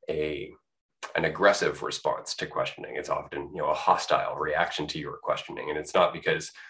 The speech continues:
you shouldn't question, it's because they depend on you not questioning in order for them to sustain the false sense of security that they have, right? In which case, let those people go. Doesn't have to.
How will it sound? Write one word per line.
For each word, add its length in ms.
you 100
shouldn't 260
question, 380
it's 160
because 360
they 320
depend 500
on 180
you 200
not 280
questioning 540
in 100
order 220
for 120
them 180
to 100
sustain 720
the 80
false 400
sense 240
of 80
security 520
that 160
they 100
have, 440
right? 300
In 100
which 180
case, 280
let 160
those 160
people 180
go. 400
Doesn't 180
have 260
to. 100